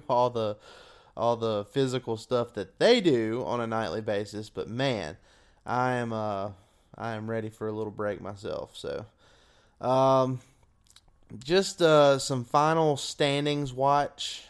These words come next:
stuff, uh, since we're,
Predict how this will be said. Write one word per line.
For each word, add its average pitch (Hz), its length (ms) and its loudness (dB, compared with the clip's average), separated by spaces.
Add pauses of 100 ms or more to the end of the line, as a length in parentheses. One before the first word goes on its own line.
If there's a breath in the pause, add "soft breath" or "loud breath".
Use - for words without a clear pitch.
stuff, 139 760 0 (120)
uh, 110 380 -6 (240)
since 113 320 -12
we're, 120 300 -6